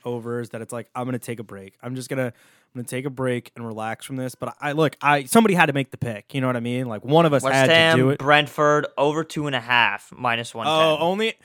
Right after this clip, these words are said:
Speaker 1: the only two and a half is that, yeah, that makes a lot more sense. Yeah, I could abs-, that,
Speaker 2: Over
Speaker 1: that should
Speaker 2: two and a half,
Speaker 1: happen.
Speaker 2: minus one ten. You're not getting bad.
Speaker 1: I
Speaker 2: That's
Speaker 1: don't,
Speaker 2: like,
Speaker 1: I don't
Speaker 2: that's
Speaker 1: understand
Speaker 2: e-
Speaker 1: how it's that low.
Speaker 2: That, that, see, that feels like a trap then, right? Like,
Speaker 1: Yeah,
Speaker 2: that low
Speaker 1: hundred percent.
Speaker 2: feels like a trap. It's one of those odds where you're just, like,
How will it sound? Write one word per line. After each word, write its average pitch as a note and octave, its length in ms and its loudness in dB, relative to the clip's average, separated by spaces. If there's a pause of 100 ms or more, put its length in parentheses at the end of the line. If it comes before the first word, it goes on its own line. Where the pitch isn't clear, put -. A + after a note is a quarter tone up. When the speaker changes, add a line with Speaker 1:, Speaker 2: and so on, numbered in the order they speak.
(300)
Speaker 1:
the E3+ 60 -6
only A#3 240 4
two C#4+ 160 0
and C#4 80 4
a B3 60 2
half A3+ 320 4
is D#3+ 260 2
that, E3+ 260 6
yeah, E3+ 280 2
that D#3+ 100 -12
makes D#3 220 -6
a - 20 -8
lot C3+ 120 0
more A#2 120 -6
sense. G2+ 240 -14
Yeah, B2+ 140 0
I A2 100 -2
could C3 100 -4
abs-, B2 220 0
that, C#3+ 160 6
Speaker 2:
Over E3 80 4
Speaker 1:
that D#3 160 6
should E3+ 120 -2
Speaker 2:
two G#3 80 4
and A3 100 4
a G#3+ 40 4
half, G3 280 8
Speaker 1:
happen. E3+ 120 -10
Speaker 2:
minus G#3 360 2
one A#3 160 0
ten. A#3+ 320 2
You're F#3 140 -2
not A#3 200 2
getting A#3+ 160 0
bad. A#3 180 6
Speaker 1:
I G#3+ 100 2
Speaker 2:
That's F#3 200 6
Speaker 1:
don't, - 40 -6
Speaker 2:
like, A3 200 0
Speaker 1:
I A3+ 60 2
don't E4 100 10
Speaker 2:
that's E4 60 8
Speaker 1:
understand A#3 320 4
Speaker 2:
e- - 20 4
Speaker 1:
how G3+ 120 8
it's C#3+ 100 0
that E3 240 6
low. C#3+ 480 4 (340)
Speaker 2:
That, F3 180 -2
that, E3+ 200 -4
see, A#3 180 -8
that F3+ 200 0
feels G3 240 0
like F#3+ 80 0
a E3+ 60 -2
trap D#3+ 380 -2
then, G2 180 -14
right? F3+ 260 2
Like, G#3 140 4
Speaker 1:
Yeah, F#3+ 140 12
Speaker 2:
that D#3 220 10
low G3 100 8
Speaker 1:
hundred F#3+ 120 10
percent. E3 240 4
Speaker 2:
feels E3 220 0
like C#3 160 -6
a C3 40 -10
trap. A#2+ 360 -8
It's B2+ 100 -14
one F3 100 -4
of G3 60 -2
those G3+ 160 0
odds E3 320 2
where D#3+ 100 -2
you're D#3 140 -4
just, D#3 160 -12
like, D#3+ 300 -4